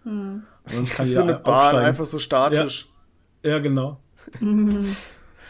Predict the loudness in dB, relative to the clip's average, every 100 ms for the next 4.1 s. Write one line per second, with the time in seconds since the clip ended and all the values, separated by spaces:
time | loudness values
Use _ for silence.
0 | -20 -20 -20 -12 -6 -6 -6 -12 -20 -10
1 | -8 -8 -10 -4 4 6 6 4 2 2
2 | 2 0 -2 -4 -6 0 2 2 2 0
3 | 0 0 0 2 2 0 0 -2 -2 -8
4 | -10